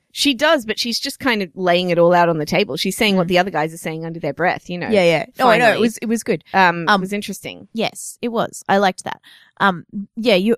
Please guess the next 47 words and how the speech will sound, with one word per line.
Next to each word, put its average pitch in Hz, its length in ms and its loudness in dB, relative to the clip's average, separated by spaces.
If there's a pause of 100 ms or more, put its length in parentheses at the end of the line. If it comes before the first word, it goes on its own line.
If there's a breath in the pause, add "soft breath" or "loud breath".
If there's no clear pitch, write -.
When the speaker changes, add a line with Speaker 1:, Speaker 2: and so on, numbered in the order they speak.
Speaker 2:
uh, 214 100 2
it 214 220 0
does 226 240 6
have 202 220 -4
some 156 320 -12 (140)
real 175 280 0
kind 165 280 -8
of 147 120 -8 (240)
class 165 400 2
things. 214 240 -4
And 240 120 4
I 202 40 4
guess, 220 400 0
like, 185 200 0
when 214 100 4
it 240 60 2
was 214 140 4
made, 165 460 2 (280)
it 190 80 2
was 185 120 6
easier 175 300 4
to 165 100 2
gloss 151 300 -2
over 170 220 2
that 185 200 0
kind 196 200 0
of 202 80 -4
stuff. - 380 -2 (300)
You 220 80 0
know, 180 120 4
it 156 40 0
was 180 120 -6
pre-recession. 170 800 -2
It - 80 -8
was 185 140 -4
all 175 80 6
Speaker 1:
It's 170 100 0
Speaker 2:
kind 285 80 2
of 277 40 8
Speaker 1:
always 311 240 2
been 220 160 0
a 156 60 -2
problem, 165 400 0
though, 135 160 0
on 135 120 -2
the 131 120 0
Speaker 2:
Um, 302 140 6